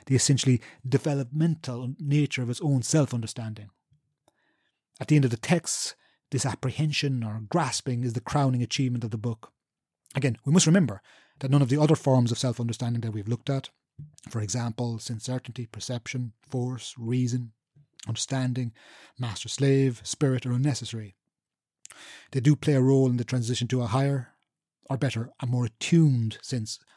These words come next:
of understanding ourselves as developmental beings. Hegel's book is trying to articulate the historical sedimentations which have occurred in understanding ourselves as modern, free beings. This is not an end, so to speak.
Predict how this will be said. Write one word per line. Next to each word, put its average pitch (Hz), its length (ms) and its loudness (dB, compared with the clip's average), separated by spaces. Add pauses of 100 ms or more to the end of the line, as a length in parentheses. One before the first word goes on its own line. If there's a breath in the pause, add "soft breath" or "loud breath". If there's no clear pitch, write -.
of 127 140 -4
understanding 120 560 -2
ourselves 117 340 -4
as 113 80 -4
developmental 113 580 -4
beings. 107 460 -4 (920 soft breath)
Hegel's 127 340 4
book - 240 4
is 127 80 -2
trying 147 300 0
to - 160 -6
articulate 127 640 -2
the 117 80 -4
historical 127 480 -4
sedimentations 123 840 0
which 120 140 -4
have 113 180 -4
occurred 123 600 0
in 127 120 0
understanding 120 500 -2
ourselves 120 460 -2
as 120 160 -6
modern, 117 440 0 (280 soft breath)
free 120 480 0 (240)
beings. 113 480 2 (800)
This 143 140 2
is 147 80 4
not 147 140 4
an 135 120 8
end, 143 200 10
so 120 100 -4
to - 80 -10
speak. - 400 -16